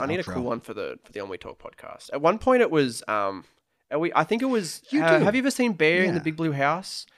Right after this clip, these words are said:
Speaker 1: It was a children's show with a
Speaker 2: No.
Speaker 1: bear,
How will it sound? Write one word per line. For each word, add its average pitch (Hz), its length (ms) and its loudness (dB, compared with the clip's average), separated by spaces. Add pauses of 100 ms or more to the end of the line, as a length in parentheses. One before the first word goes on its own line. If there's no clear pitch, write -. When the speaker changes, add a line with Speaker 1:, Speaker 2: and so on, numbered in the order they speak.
(1900)
Speaker 1:
It 127 100 -14
was 131 180 -10
a 113 80 -6
children's 196 640 -2
show 135 320 4
with 123 140 -6
a 117 40 -6
Speaker 2:
No. 85 80 -18
Speaker 1:
bear, 123 400 0